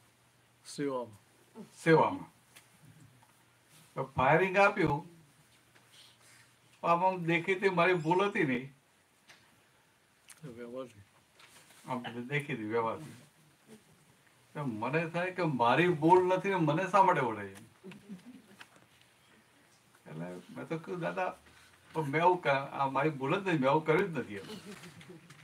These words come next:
Speaker 1: પકડી રાખ્યું.
Speaker 2: પકડી રાખ્યું. એટલે દાદાએ વધારે કડકાઈ કરી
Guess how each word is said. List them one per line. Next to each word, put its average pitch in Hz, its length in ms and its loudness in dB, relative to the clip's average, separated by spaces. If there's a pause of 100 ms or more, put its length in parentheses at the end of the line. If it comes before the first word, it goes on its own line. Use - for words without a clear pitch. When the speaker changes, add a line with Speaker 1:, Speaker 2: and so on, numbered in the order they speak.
(540)
Speaker 1:
પકડી 139 260 -8
રાખ્યું. 117 280 -12 (600)
Speaker 2:
પકડી 175 260 4
રાખ્યું. 131 380 -4 (4000)
એટલે 160 200 -6
દાદાએ 151 420 -4
વધારે 151 420 0
કડકાઈ 185 440 0
કરી 107 280 -6